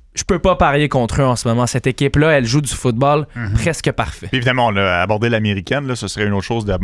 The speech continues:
Speaker 1: Oui.
Speaker 3: d'amener les équipes de la nationale dans la discussion. Mais ce sera des bons tests parce que le calendrier des Chiefs à venir, euh, prochaine semaine, les Bills de Buffalo à Buffalo. Les Broncos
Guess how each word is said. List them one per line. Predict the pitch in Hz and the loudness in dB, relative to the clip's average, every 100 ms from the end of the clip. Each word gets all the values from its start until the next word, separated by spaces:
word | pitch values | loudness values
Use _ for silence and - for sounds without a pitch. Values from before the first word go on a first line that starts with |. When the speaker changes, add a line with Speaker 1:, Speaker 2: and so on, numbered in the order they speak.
| 92 | -2
Speaker 1:
Oui. | 104 | 0
Speaker 3:
d'amener | 151 120 | 2 2
les | 110 95 | 0 0
équipes | 98 120 | -2 -2
de | 107 | 0
la | 101 101 | 0 0
nationale | 98 - 104 120 | 0 0 0 0
dans | 104 | 0
la | 95 | -2
discussion. | 90 - - 127 151 - - - | -4 -8 -4 -4 -4 -12 -18 -6
Mais | 117 | -4
ce | 123 139 | -2 -2
sera | - 180 | 0 0
des | 143 107 | 0 0
bons | 104 90 | -2 -2
tests | 117 113 - | -2 -2 -4
parce | 98 - | -6 -4
que | 123 | -2
le | 117 | -2
calendrier | - 139 143 139 123 143 | 0 0 0 0 0 0
des | 127 107 | 0 -2
Chiefs | - 139 139 - | -2 -4 -2 -2
à | |
venir, | 107 110 127 156 151 - - - | -2 0 0 0 -6 -12 -20 -6
euh, | - 95 92 87 - - | -2 2 2 0 -4 -2
prochaine | 135 - 143 135 | -2 0 -2 -2
semaine, | - 123 120 101 90 - - | -4 -2 0 0 -2 -8 -8
les | 98 101 | -4 -2
Bills | 131 131 | -2 -2
de | 117 | 0
Buffalo | 107 98 135 123 - | 0 0 0 -2 -2
à | 127 | 0
Buffalo. | 120 - 110 98 - _ _ _ _ _ _ - | 0 0 -2 -2 -6 _ _ _ _ _ _ -4
Les | |
Broncos | 107 123 110 131 123 | -2 -2 -2 -2 -2